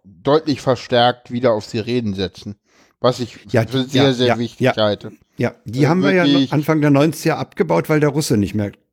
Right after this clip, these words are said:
Speaker 2: vor der Tür stand.
Speaker 1: Ja, und im Osten bei der Army nicht mehr vor der Tür stand.
Speaker 2: Eben,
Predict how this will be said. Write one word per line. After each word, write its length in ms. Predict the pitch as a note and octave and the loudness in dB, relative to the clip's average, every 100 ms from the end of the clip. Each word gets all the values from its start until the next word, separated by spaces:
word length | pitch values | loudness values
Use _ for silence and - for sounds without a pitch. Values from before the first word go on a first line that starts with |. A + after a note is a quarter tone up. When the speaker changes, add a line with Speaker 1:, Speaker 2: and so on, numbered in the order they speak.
| _ | _
Speaker 2:
vor 140 | A2+ | -4
der 160 | G2+ G2 | -2 -2
Tür 180 | A#2 | -4
stand. 360 | G2 - F#2+ F2+ _ _ _ _ _ _ _ _ _ _ _ _ _ _ _ _ _ _ F3+ | -4 -6 -8 -8 _ _ _ _ _ _ _ _ _ _ _ _ _ _ _ _ _ _ -6
Speaker 1:
Ja, 340 | E3+ E3 D3+ | 2 4 4
und 140 | D3+ C#3+ | 4 0
im 120 | C3+ | -2
Osten 360 | C#3 C3+ - C#3 | -4 -4 -6 0
bei 140 | C3 | 2
der 540 | B2+ B2 B2 A#2+ B2 F#2+ | 4 4 4 2 0 -4
Army 260 | A2+ B2 | -4 -4
nicht 160 | A2 G2+ | -4 -6
mehr 140 | A2 G2 | -10 -12
vor 160 | A2 | -10
der 160 | G2+ G2 | -8 -8
Tür 160 | - | -10
stand. 260 | G#2 - G2+ | -14 -12 -2
Speaker 2:
Eben, 280 | F3+ C#3+ - | 2 2 -2